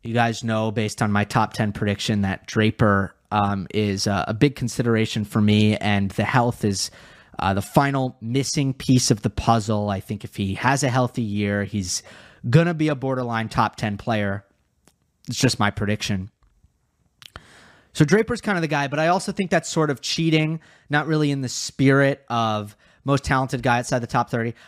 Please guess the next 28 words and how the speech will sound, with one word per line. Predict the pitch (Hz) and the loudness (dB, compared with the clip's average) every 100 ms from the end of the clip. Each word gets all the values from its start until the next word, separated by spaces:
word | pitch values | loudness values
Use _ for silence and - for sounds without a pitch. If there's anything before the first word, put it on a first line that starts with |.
| - | -10
I | 131 | -4
think | 127 190 | -2 0
most | 143 160 196 | 0 0 0
talented | - 202 208 175 | 0 -2 -2 -2
guy | 175 | 2
outside | 165 160 160 | 2 0 -2
the | 139 | 0
top | - 131 | -2 -2
thirty | - 123 110 95 - _ _ | -2 -4 -4 -8 -14 _ _
should | - - 190 170 | -2 4 4 4
be | 208 | -4
somebody | - - 175 160 127 107 95 _ _ | -2 0 0 0 -2 -4 -10 _ _
who | - 147 156 | 0 0 2
in | 139 | 0
some | 131 - - 180 196 175 | 2 4 4 2 0 -2
way | 165 160 143 120 98 92 - _ _ | 0 0 0 -4 -6 -8 -14 _ _
slightly | - - 170 165 180 185 202 | -4 0 4 4 2 -2 -6
frustrates | 175 - 185 165 - - 127 101 - 110 | -6 -4 -2 -2 -4 -4 -4 -4 -6 -8
me. | 95 85 - _ _ _ _ _ _ _ _ _ _ _ _ _ | -8 -10 -16 _ _ _ _ _ _ _ _ _ _ _ _ _
Someone | - - 185 196 | 0 2 2 0
who | 180 180 | 0 0
I | 165 | 0
think | 151 - 160 151 156 - _ _ _ _ _ _ _ _ _ _ _ _ _ _ _ _ _ | -2 -4 -2 -2 -8 -16 _ _ _ _ _ _ _ _ _ _ _ _ _ _ _ _ _
could | - 170 | 0 0
be | 160 | 0
better | 160 147 151 147 | 0 0 0 0
and | 127 | -2
isn't. | 117 110 113 - - | -4 -4 -6 -10 -20